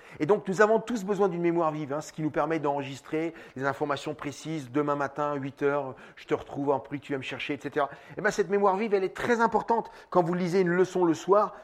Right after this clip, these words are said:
pour pouvoir la ressortir le lendemain matin lors du contrôle. Alors, il y a un double problème. D'abord, t'as pas très envie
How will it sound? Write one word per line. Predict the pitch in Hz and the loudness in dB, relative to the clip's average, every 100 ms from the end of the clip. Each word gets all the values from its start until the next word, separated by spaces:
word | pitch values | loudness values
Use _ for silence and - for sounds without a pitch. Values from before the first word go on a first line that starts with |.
| - | -10
pour | 147 | -8
pouvoir | 165 160 | 2 2
la | - | 2
ressortir | - 185 - - | -4 -2 -2 0
le | 160 | 0
lendemain | 160 | 0
matin | 151 147 160 160 | 0 0 0 -2
lors | 143 | -2
du | 135 | -4
contrôle. | 139 143 135 123 - _ _ _ _ _ _ - - - | -10 -6 -2 -2 -6 _ _ _ _ _ _ -20 -6 6
Alors, | 175 - - | 8 8 -2
il | 160 | 4
y | |
a | 196 | 4
un | |
double | 190 349 277 - | 8 6 8 4
problème. | 233 254 262 175 | 4 4 2 2
D'abord, | 170 196 220 185 | 8 10 10 8
t'as | 175 | 4
pas | - 226 | 4 2
très | - 202 | 4 2
envie | 185 170 202 | 4 2 0